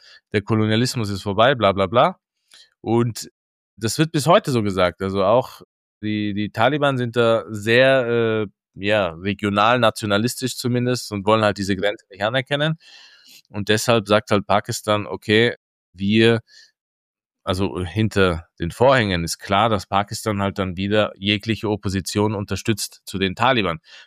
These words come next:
Gleichzeitig wirft Taliban, äh, nochmal, gleichzeitig wirft Pakistan den Taliban vor, Terroristen in Pakistan zu unterstützen. In, auch in Pakistan gibt's die Taliban, die T T P,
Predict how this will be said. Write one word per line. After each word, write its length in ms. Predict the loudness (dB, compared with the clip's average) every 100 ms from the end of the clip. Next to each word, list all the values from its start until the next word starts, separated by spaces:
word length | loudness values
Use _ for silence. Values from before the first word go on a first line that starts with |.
| _
Gleichzeitig 480 | 2 2 2 -4 -6 -14
wirft 180 | -18 -2 2
Taliban, 520 | 2 2 0 -2 -6
äh, 120 | -10
nochmal, 420 | -8 -8 -6 -8 -10 _ -20 _ -2
gleichzeitig 580 | 4 4 2 -2 -2 -4
wirft 260 | -6 -4
Pakistan 720 | 0 0 0 -8 -2 -2 -2 -8 _ _ _
den 160 | -8 0
Taliban 480 | 4 4 4 0 -2
vor, 560 | -6 0 2 2 0 _ -20 _ 0
Terroristen 520 | 0 2 0 0 -2
in 100 | 0
Pakistan 520 | 0 0 -2 -2 -4
zu 100 | -4
unterstützen. 640 | -8 -8 -10 -10 -10 -12 -12
In, 200 | -12 -10 -2
auch 220 | 0 0
in 120 | -2
Pakistan 520 | 0 0 0 0 0
gibt's 220 | -2 -6
die 100 | -10
Taliban, 520 | -2 0 2 2 2 0
die 120 | -4
T 140 | -6
T 180 | -4 -4
P, 360 | 0 2 2